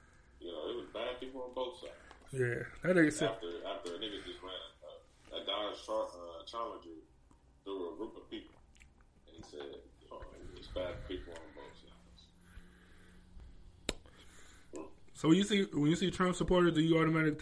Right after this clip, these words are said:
Speaker 2: think racist?
Speaker 1: So you, you asking me?
Speaker 2: Yeah.
Speaker 1: Uh, yeah, that's one of the, is it the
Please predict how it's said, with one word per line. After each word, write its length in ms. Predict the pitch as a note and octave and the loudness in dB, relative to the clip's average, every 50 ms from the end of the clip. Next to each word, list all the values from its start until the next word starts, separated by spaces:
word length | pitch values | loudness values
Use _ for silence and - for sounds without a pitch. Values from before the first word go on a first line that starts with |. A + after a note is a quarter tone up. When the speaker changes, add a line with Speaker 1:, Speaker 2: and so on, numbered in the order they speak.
| E3 | 2
Speaker 2:
think 140 | D3+ C#3 C3+ | 2 4 6
racist? 480 | C#3+ D#3 F3 E3+ - F3 E3+ E3+ - - - - - - - - - - - - - - - - _ - - - - - - - - - - - - - - - - - - - - - - - - - - - - - - - - - - - - - - - - - - - - - - - - - - - - - - - - - - - - - - - - - - - - - | 6 6 6 6 4 2 2 2 -2 -10 -16 -18 -20 -20 -20 -20 -20 -20 -20 -20 -20 -20 -20 -20 _ -20 -20 -20 -20 -20 -20 -20 -20 -20 -20 -20 -20 -20 -20 -20 -20 -20 -20 -20 -20 -20 -20 -20 -20 -20 -20 -20 -20 -20 -20 -20 -20 -20 -20 -20 -20 -20 -20 -20 -20 -20 -20 -20 -20 -20 -20 -20 -20 -20 -20 -20 -20 -20 -20 -20 -20 -20 -20 -20 -20 -20 -20 -20 -20 -20 -20 -20 -16 -10
Speaker 1:
So 80 | - - | -8 -8
you, 120 | - - - - - | -8 -8 -10 -14 -12
you 140 | - - A2 - | -10 -8 -8 -8
asking 180 | - - - | -10 -12 -16
me? 160 | - - - - - - | -16 -16 -16 -16 -12 -6
Speaker 2:
Yeah. 280 | - D3 C#3+ B2+ A#2+ A#2+ - - - - - - - - - - - - - - - - - - - - - - - - - - - - - _ - - - - - - - - - - _ _ - - - - - - - - - - - | 0 4 6 6 6 4 0 -4 -14 -18 -20 -20 -20 -20 -20 -20 -20 -20 -20 -20 -18 -14 -10 -10 -10 -10 -12 -20 -20 -20 -20 -20 -20 -20 -20 _ -20 -20 -20 -20 -20 -20 -20 -20 -20 -20 _ _ -20 -20 -20 -18 -18 -18 -18 -18 -16 -10 -4
Speaker 1:
Uh, 160 | G#2 - A#2 A#2+ C3 | -4 -4 -2 -4 -4
yeah, 160 | B2+ G2+ F2+ F2 | -6 -6 -8 -10
that's 160 | F#2+ F#2+ - - - F#2+ | -12 -14 -16 -18 -20 -20
one 180 | F#2+ G2 F#2+ F#2 | -18 -18 -18 -18
of 60 | F2+ - | -18 -18
the, 80 | G#2 F2+ - - - G2 | -18 -18 -16 -14 -12 -12
is 120 | G2 F#2+ | -10 -10
it 100 | G#2 F#2 F2 | -10 -10 -10
the 100 | F2 | -10